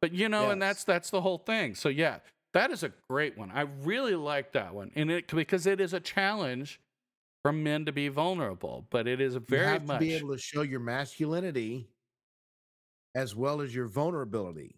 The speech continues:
Speaker 1: Right. But he
Speaker 2: And if women can't accept that, that's, you know, they don't want you to be vulnerable. They just want you to be masculine.
Speaker 1: Right. But the whole thing is, is they also don't recognize it as strength when it takes an insane amount of strength and courage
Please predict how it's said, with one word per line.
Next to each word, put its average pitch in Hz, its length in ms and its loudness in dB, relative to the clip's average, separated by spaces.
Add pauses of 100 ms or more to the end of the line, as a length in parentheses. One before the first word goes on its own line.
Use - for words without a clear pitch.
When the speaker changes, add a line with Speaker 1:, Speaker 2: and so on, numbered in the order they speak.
(120)
Speaker 1:
Right. 127 420 -2 (220)
But 175 180 4
he 156 140 -4
Speaker 2:
And 120 180 -4 (160)
if 127 100 -6 (480)
women 160 220 0
can't 156 240 -2
accept 175 460 0
that, 131 300 0
that's, - 440 -6
you 131 120 -6
know, 95 320 -6 (260)
they 135 100 0
don't 160 140 0
want 190 180 -2
you 175 60 -8
to 160 60 -4
be 143 120 0
vulnerable. 107 420 -6
They 104 140 -2
just 123 140 -8
want 139 200 -4
you 131 60 -8
to - 20 -6
be 135 120 -2
masculine. 139 500 -4 (340)
Speaker 1:
Right. 156 240 0 (160)
But 147 140 -4
the 165 80 6
whole 180 140 2
thing 165 220 -2
is, 175 160 0
is 143 80 -6
they 151 160 4
also 180 320 2
don't 156 220 -4
recognize 131 640 -2
it 123 80 2
as 110 120 -2
strength 185 680 -2
when 131 120 0
it 117 160 -8
takes 147 380 -4
an 135 100 -2
insane 208 640 -4
amount 147 300 -2
of - 60 -8
strength 131 340 -6
and 113 120 -10
courage 120 720 -2